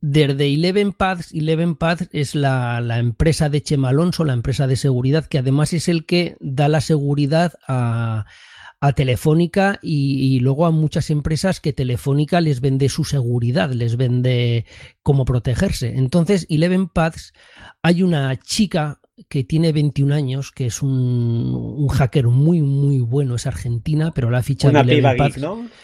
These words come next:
Speaker 1: Ahí está, la Berta, que es, su nick es una piba bi-, una piba geek. Entonces, esta chica hace, uf, no sé qué hará, dos semanas publicó un paper y un vídeo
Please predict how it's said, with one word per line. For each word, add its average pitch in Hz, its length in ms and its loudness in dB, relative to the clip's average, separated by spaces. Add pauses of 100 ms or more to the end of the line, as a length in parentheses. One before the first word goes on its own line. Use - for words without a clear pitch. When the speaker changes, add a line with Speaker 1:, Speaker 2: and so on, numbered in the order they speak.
(180)
Speaker 1:
Ahí 151 280 2
está, 107 420 -6
la 135 380 -2
Berta, 185 500 0
que 131 680 -4
es, 120 280 -14
su 131 360 -2
nick 151 260 4
es 143 340 -4
una 156 220 2
piba 135 320 -2
bi-, 190 320 -4
una 151 300 0
piba 139 360 -2
geek. 185 320 -4 (560)
Entonces, 151 760 0 (680)
esta 233 320 2
chica 196 420 -2
hace, 190 560 -2
uf, - 300 -12
no 156 140 0
sé 151 140 -6
qué 143 100 -4
hará, 123 280 -4
dos 135 300 0
semanas 156 540 0
publicó 139 460 0
un 190 280 2
paper 143 520 -2
y 131 100 0
un 170 300 0
vídeo 143 520 0